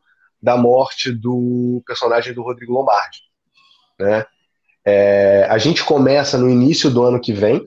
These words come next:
essa, as, as, as gravações,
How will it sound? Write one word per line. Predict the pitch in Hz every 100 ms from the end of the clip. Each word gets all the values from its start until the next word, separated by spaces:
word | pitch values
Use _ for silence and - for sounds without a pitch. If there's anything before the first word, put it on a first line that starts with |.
| _ _ _ _ _ -
essa, | 98 95 - 95 92 90 87 85 - -
as, | 95 90 98
as, | 92 - 95
as | 90 85
gravações, | 92 101 92 - 117 139 165 -